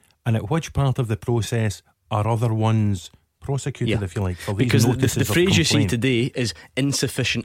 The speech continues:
Speaker 2: evidence, and people keep saying, "Hold on a minute, it, it's on television, there are pictures of it everywhere," but that's not necessarily what it means. What that could mean is that the referee is asked, "Did you see it? Did you see it in full?" And he did, and therefore it doesn't go any further, and that's where the problem is coming up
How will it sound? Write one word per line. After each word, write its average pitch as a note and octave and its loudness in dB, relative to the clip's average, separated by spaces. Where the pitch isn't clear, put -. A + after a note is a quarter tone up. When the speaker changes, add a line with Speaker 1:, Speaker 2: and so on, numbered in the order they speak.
Speaker 2:
evidence, A2+ -2
and C3 -2
people D#3 -2
keep - -2
saying, C#3 2
"Hold B3 0
on - 0
a - -2
minute, C3 2
it, C3 -2
it's C#3+ 0
on F3+ 2
television, B2 2
there A#2+ 0
are - 0
pictures B2+ 0
of A2+ 0
it - 0
everywhere," A#2+ 0
but - -4
that's - -2
not D3+ 2
necessarily C3 2
what G#2+ 0
it G#2 -4
means. D3 2
What A#2+ 0
that A#2+ -2
could G#3 2
mean C#3 2
is A2 2
that F#2+ 0
the G2 2
referee E3+ 2
is A2+ 0
asked, A#2 2
"Did F#2 -2
you G2+ 0
see G2+ 2
it? - -2
Did F#2+ -4
you G#2 0
see G3+ 2
it - -2
in C3+ 2
full?" C#3 0
And G#2+ -2
he G2+ -2
did, D3+ 0
and A#2+ 0
therefore C3 0
it A#2 -2
doesn't C3 2
go A#2+ 2
any A#2 2
further, A#2+ 2
and G#2 -2
that's C3 0
where C#3 0
the A#2 -2
problem B2 0
is A2+ 0
coming A2+ 0
up G#2 -2